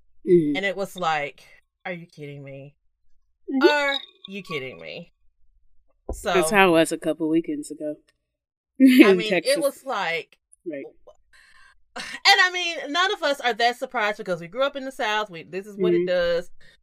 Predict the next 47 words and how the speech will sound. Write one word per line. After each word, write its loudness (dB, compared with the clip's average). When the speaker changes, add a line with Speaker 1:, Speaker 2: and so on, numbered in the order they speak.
Speaker 2:
This -4
is -10
why -2
we -6
stay -8
sick. -8
<laughs> -16
This 0
is -4
Speaker 1:
Right. -2
Speaker 2:
But 0
I 2
was -6
just -14
like, -6
"Ugh." -6
So -2
I 0
got -4
out 0
kinda, -8
I -4
tried -6
to -14
get -8
out -4
kinda -10
early -8
Saturday -6
and -12
run -12
errands -12
and -16
things, -16
'cause -16
I -12
didn't -16
wanna -12
bump -4
into, -10
you -20
know, -18
a -12
whole -8
bunch -10
of -8
people. -12